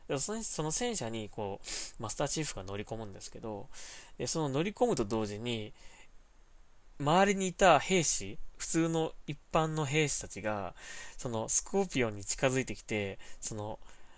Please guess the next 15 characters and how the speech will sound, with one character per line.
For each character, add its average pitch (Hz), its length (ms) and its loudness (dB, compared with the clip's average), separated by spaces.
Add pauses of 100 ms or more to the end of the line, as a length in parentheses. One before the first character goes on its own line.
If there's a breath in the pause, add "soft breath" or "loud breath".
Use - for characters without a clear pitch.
(580 soft breath)
キ - 60 0
ャ 156 40 0
タ 202 120 2
ピ 220 100 0
ラ 202 140 6
の 190 160 4
上 170 220 10
あ 208 80 8
た 151 100 10
り 110 100 -2
の 104 400 -2
と - 80 -6
こ 123 140 4
ろ 113 100 4
に、 110 380 -4